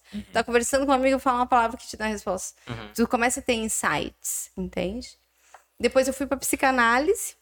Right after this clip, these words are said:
Speaker 2: E quando eu abri o
Speaker 3: O que que
Speaker 2: consultório
Speaker 3: é
Speaker 2: emocional
Speaker 3: exatamente a psicanálise?
Speaker 2: A psicanálise,
Speaker 3: Ah,
Speaker 2: ela, a
Speaker 3: fundamento.
Speaker 2: gente, a gente vai trabalhar, ela su-, começou com, com, com, com Freud, né?
Speaker 3: Uhum.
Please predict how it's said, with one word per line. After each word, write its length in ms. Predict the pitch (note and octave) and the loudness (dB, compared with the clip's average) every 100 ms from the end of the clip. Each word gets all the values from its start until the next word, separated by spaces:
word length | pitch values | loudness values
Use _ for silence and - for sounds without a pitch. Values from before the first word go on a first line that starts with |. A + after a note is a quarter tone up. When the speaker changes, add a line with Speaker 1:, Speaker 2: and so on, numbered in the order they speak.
| _ _ _ _ _ _ _ _ - | _ _ _ _ _ _ _ _ -6
Speaker 2:
E 100 | A#3 | -2
quando 260 | - C4+ | 2 2
eu 80 | E4+ | 4
abri 300 | D#4 A#3+ B3+ | 2 4 2
o 40 | C#4 | 4
Speaker 3:
O 20 | |
que 60 | |
que 20 | B3 | 2
Speaker 2:
consultório 360 | - A3 A3+ | 2 4 6
Speaker 3:
é 40 | F3+ | 4
Speaker 2:
emocional 200 | D#3 D3 | 4 2
Speaker 3:
exatamente 380 | C3+ A#2+ G#2 | 0 -2 -6
a 40 | - | -10
psicanálise? 720 | - - G#2 G2+ G2 - - _ - | -12 -10 -8 -8 -10 -14 -20 _ -20
Speaker 2:
A 40 | |
psicanálise, 760 | - - - C#4+ C4 C4+ D4 D4 | -10 -6 -2 0 0 0 -2 0
Speaker 3:
Ah, 40 | D4+ | 2
Speaker 2:
ela, 160 | D4 | 4
a 40 | D4+ | 2
Speaker 3:
fundamento. 260 | G3+ G3+ | 0 -2
Speaker 2:
gente, 40 | C#4+ | -2
a 20 | C#4+ | 0
gente 180 | C#4 C#4+ | -2 -4
vai 320 | C4+ B3 B3+ | 0 2 2
trabalhar, 560 | C4+ C4 A#3+ A3+ A3 A3+ | 2 0 2 0 0 0
ela 200 | A#3+ A3 | 0 -2
su-, 160 | - - _ | -6 -14 _
começou 540 | - G3+ G3 - A3 A#3 | -4 -2 -2 0 0 0
com, 240 | A#3 G#3 - | -2 -8 -10
com, 540 | - F#3+ F#3 F3+ F3 F3+ | -6 -4 -4 -4 -6 -6
com, 560 | F3 F3 F3 E3 E3+ F3+ _ | -8 -6 -8 -8 -12 -18 _
com 120 | F3 | -14
Freud, 680 | - F3+ F#3 A#3 C#4 - G#3 | -4 2 4 2 -2 -6 -4
né? 220 | F#3 | -2
Speaker 3:
Uhum. 40 | A3 | -4